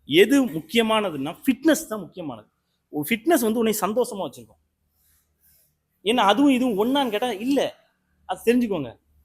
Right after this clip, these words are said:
நம்மளுடைய வேலைகளை நாம ஈஸியா செய்யுது, நம்ம எப்பவும் ஆக்டிவா இருக்கோமா, நம்ம ஃபிட்டா இருக்கோம். நம்ம ஆக்டிவா இல்லையா, ஒரு வேலையை செய்யறதுக்கு ரொம்ப டயர்ட் ஆகுறோமா, இல்ல ஒரு வேலை செய்யறதுக்கு மடிக்கிறோமான்னா நம்ம ஃபிட்டா இல்ல. இந்த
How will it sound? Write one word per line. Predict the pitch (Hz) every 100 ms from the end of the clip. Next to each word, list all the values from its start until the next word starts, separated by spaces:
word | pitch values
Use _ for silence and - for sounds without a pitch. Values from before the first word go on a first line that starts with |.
| _ _ _
நம்மளுடைய | 147 226 240 220 147
வேலைகளை | 156 214 208 185 196 139
நாம | 170 208 151 175
ஈஸியா | 196 202 -
செய்யுது, | 151 147 147
நம்ம | 202 233 185 180
எப்பவும் | 202 254 240 180 202
ஆக்டிவா | 233 _ 247 220
இருக்கோமா, | 190 208 202
நம்ம | 202 202
ஃபிட்டா | 202 - 220
இருக்கோம். | 165 135 - _ _ -
நம்ம | 226 202 226
ஆக்டிவா | 247 262 247 214
இல்லையா, | 202 226 185
ஒரு | 180 175
வேலையை | 226 240 208
செய்யறதுக்கு | 208 220 202
ரொம்ப | 190 208 -
டயர்ட் | - 233 214
ஆகுறோமா, | 202 185 185 196 156 - _ -
இல்ல | 190
ஒரு | 180
வேலை | 180 233 214
செய்யறதுக்கு | 202 220 190 165
மடிக்கிறோமான்னா | 196 240 214 196
நம்ம | 208 233 233
ஃபிட்டா | 233 - 262
இல்ல. | 226 156 113 _ _ _ _ _ _
இந்த | 190